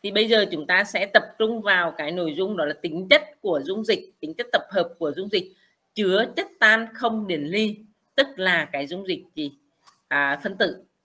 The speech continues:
nha. Còn cái nội dung cuối cùng của cái chương này thì lúc đó chúng ta mới kết nối nó qua cái tính chất tập hợp của chất tan điện ly là cái khúc sau.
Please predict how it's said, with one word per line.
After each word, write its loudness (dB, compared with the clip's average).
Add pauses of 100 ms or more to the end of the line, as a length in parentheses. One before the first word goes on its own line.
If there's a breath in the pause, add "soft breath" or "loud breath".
(300)
nha. 0 (240 loud breath)
Còn 4
cái 0
nội 6
dung -2
cuối 6
cùng 6
của -2
cái -6
chương 0
này 4
thì -4
lúc -2
đó 2
chúng -6
ta 0
mới -2 (100)
kết 4
nối 0
nó -2
qua 6
cái -2
tính -8
chất -4
tập 0
hợp -2
của -4
chất -12
tan 2
điện -2
ly -2 (260 soft breath)
là 0
cái -8
khúc -16
sau. -4